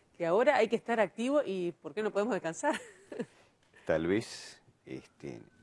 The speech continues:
Speaker 2: yo hace años vengo diciendo lo mismo, hace años, casi veinte o treinta años, es un tema económico.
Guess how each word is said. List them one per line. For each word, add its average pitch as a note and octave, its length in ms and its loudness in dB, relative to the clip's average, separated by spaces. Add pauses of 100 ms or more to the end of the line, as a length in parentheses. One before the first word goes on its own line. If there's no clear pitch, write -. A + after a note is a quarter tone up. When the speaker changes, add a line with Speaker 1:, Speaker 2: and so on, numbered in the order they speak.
Speaker 2:
yo D#2 300 -2
hace D#2 280 -6
años D#2+ 280 -4
vengo D2+ 280 -6 (180)
diciendo D2+ 400 -10
lo C2+ 100 -10
mismo, D2 380 -12
hace D2 260 -8
años, E2+ 520 -8 (120)
casi - 260 -14
veinte D2+ 320 -6
o C2+ 40 -12
treinta C#2+ 400 -8
años, B1+ 300 -14 (360)
es - 180 -16
un D#2+ 80 -12
tema F#2+ 200 -8
económico. C#2+ 640 -14